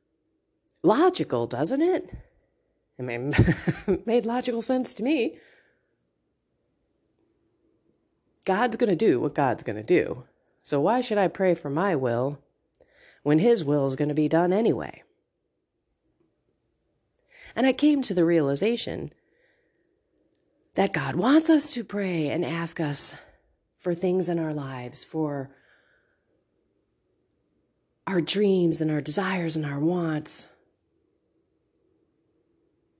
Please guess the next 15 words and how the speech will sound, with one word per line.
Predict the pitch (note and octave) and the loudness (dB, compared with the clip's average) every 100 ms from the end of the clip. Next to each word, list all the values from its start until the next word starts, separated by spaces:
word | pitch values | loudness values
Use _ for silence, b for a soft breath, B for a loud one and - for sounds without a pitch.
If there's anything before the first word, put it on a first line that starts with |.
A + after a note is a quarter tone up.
| _ _ _ _ _ _ _ _ _ _ _ - G#3+ | _ _ _ _ _ _ _ _ _ _ _ -8 0
And | |
he | A#3+ | 2
wants | A#3+ C4+ C#4 | 2 0 -2
us | B3 | -4
to | - E3+ | -4 -2
be | D3+ | -4
persistent, | D3+ C#3+ B2+ - B2 | -4 -8 -6 -8 -8
and | - | -4
he | G3 | -2
wants | G3 G3+ B3 B3 G3+ | 0 -2 -4 -6 -4
us | E3+ - | -4 -4
to | - E3+ | -2 -4
depend | - E3+ D#3+ - - G3 G3+ E3 | -2 -4 -4 -8 -8 -4 -2 -4
and | D3 D3+ C#3+ C#3+ | -6 -6 -4 -2
rely | C3+ A#2 B2+ G3 F#3 C3 - | -2 -2 -2 -2 -2 -4 -8